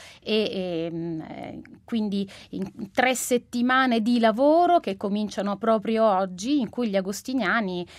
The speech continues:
eh, oltre a definire le linee guida per i prossimi anni, eleggeranno il nuovo priore generale.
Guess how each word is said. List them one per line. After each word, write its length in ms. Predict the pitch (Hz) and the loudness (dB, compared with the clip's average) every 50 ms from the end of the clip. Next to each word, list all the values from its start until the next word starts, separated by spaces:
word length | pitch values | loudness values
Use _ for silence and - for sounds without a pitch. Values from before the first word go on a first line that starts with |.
| - - | -16 -8
eh, 220 | - 190 190 185 - - | -4 -2 -2 -2 0 2
oltre 600 | 254 277 285 262 240 208 196 - 208 190 180 - | 2 4 4 4 2 2 0 -2 -2 -2 -2 -2
a 300 | - - 247 240 202 180 | 0 0 2 2 2 0
definire 920 | 180 180 175 269 294 294 - 285 277 285 311 311 285 247 208 196 185 180 180 | 0 -2 -2 -2 -2 -2 0 2 4 6 6 6 6 4 0 -2 -2 -2 -2
le 80 | 190 190 | -2 -4
linee 320 | 202 247 262 240 214 208 | -2 -2 -2 -2 -2 -2
guida 260 | 196 254 247 196 185 | -2 -2 -2 -2 -2
per 120 | 185 202 202 | -2 -2 -4
i 60 | 202 | -2
prossimi 440 | 220 240 247 - - 311 330 349 208 | -2 -2 -4 -2 -2 -2 0 0 0
anni, 440 | 160 160 160 165 170 185 196 202 196 - - - | 0 0 -2 -2 -2 -4 -4 -6 -6 -10 -10 -2
eleggeranno 640 | 226 240 240 190 240 240 196 170 160 170 180 180 | 0 0 2 2 2 0 2 2 0 0 0 0
il 80 | 185 196 | 0 0
nuovo 280 | 202 214 208 202 196 | 0 0 0 -2 -2
priore 380 | 196 - 220 202 170 165 196 208 | -2 -2 -2 -2 0 0 -2 -2
generale. 600 | 180 202 202 190 185 180 147 - 156 160 165 | -2 -2 -4 -2 -2 -4 -4 -6 -6 -8 -10